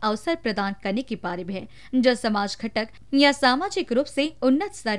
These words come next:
पर समाज या जाति में प्रकट नहीं होते हैं, उनके लिए नौकरियों में आरक्षण का प्रावधान है। इसी प्रकार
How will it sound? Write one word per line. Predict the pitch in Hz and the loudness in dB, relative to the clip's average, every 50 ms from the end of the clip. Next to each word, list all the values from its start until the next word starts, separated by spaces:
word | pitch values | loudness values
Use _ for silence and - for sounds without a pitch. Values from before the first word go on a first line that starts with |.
| - - | -4 -4
पर | 208 214 | -6 -6
समाज | 233 - - 226 208 202 196 208 226 - - | -6 -6 -6 -4 -2 -2 -2 -4 -6 -6 -4
या | 220 233 226 | -2 0 0
जाति | 202 - - 220 214 226 - 349 | -2 -2 -2 -2 -2 -2 -2 -2
में | 262 208 208 - - - | -2 -2 -4 -4 -6 0
प्रकट | - 269 269 269 269 381 370 - | 4 4 4 4 2 -2 -4 -4
नहीं | 202 202 254 285 | -2 0 0 0
होते | 262 208 - - | 0 -2 -4 -6
हैं, | 196 180 - - - - - | -8 -10 -10 -12 -14 -6 -2
उनके | 240 240 226 - 233 208 | -2 -2 0 0 -2 0
लिए | 208 202 | 0 0
नौकरियों | 196 180 185 214 254 - 330 359 339 254 | -2 -2 -4 -6 -6 -6 -6 -4 -2 0
में | 240 269 302 - - | -2 -2 -2 -2 -2
आरक्षण | 226 240 269 392 403 - - 202 175 - | 0 0 0 -2 -6 -6 -8 -8 -6 -6
का | 185 | -8
प्रावधान | 185 - 185 185 190 190 185 185 160 | -8 -6 -6 -8 -8 -8 -8 -10 -10
है। | - - - - - - - - 285 | -12 -14 -16 -20 -20 -10 -2 0 0
इसी | 285 - 311 | 2 2 2
प्रकार | 254 285 285 285 277 285 349 381 | 2 2 2 4 4 2 2 2